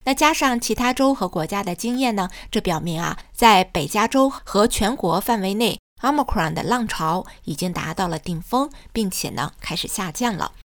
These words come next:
华盛顿大学的卫生计量和评估研究所的模型，截至到一月八号预测说，目前美国每天的病例数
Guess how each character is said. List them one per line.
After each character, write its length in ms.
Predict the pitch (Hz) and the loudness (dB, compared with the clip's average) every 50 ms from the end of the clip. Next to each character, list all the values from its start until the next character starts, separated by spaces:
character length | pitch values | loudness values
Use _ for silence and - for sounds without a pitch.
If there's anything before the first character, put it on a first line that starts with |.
| _ _ _ _ _ _ _ | _ _ _ _ _ _ _
华 140 | - - 240 | 4 4 4
盛 200 | 262 - 302 277 | 6 4 2 2
顿 200 | 269 277 254 233 | 2 4 2 2
大 180 | - 240 214 208 | 2 2 0 0
学 180 | - - 180 180 | 0 -2 -2 0
的 160 | 190 180 180 | 0 0 0
卫 160 | 202 247 240 | 0 0 0
生 240 | 233 - 269 262 269 | 0 -2 -2 -4 -2
计 180 | - 262 240 | -2 -2 0
量 240 | 196 196 180 - - - | 2 2 0 0 -2 -6
和 260 | - - 156 147 165 | -10 -6 -4 -4 -4
评 240 | - - - 180 190 | -4 -4 -6 -4 -2
估 160 | - 277 277 | 0 0 0
研 180 | 220 165 165 | 0 0 -2
究 180 | 170 - 262 277 | 0 0 0 0
所 220 | 269 - 156 - | 0 0 -2 -2
的 120 | - - 139 | 0 -2 -2
模 220 | 160 170 156 180 | -2 0 0 0
型， 340 | 226 - - - 156 160 - - _ _ - - | -2 -2 -2 -4 -4 -6 -8 -10 _ _ -14 2
截 140 | - 233 247 | 4 6 6
至 140 | 247 262 | 6 6
到 200 | 247 233 208 190 - | 6 8 8 8 6
一 160 | - 240 262 | 4 2 2
月 160 | 269 254 202 | 4 4 4
八 200 | 262 - 262 277 | 4 4 2 2
号 300 | 277 - 233 - - - - | 2 2 0 0 0 -2 -4
预 140 | - 208 196 | -4 -4 -4
测 180 | - - 185 | -2 -2 -4
说， 320 | 180 - - 190 190 190 - - - - - | -4 -2 0 0 0 0 0 -4 -12 -10 -2
目 120 | - 247 | -2 0
前 320 | 240 - - 170 156 160 185 | 0 0 0 0 0 0 0
美 140 | 175 - | -2 -4
国 240 | - - - 175 170 | -4 -2 0 0 0
每 180 | - 170 165 - | 0 -2 -4 -6
天 220 | - - 226 233 | -4 -4 -2 0
的 80 | 262 226 | 0 0
病 240 | - 208 196 185 180 | 0 0 -2 -2 0
例 100 | 180 175 | -2 -2
数 300 | - - 180 165 151 | -2 -2 -2 -2 -2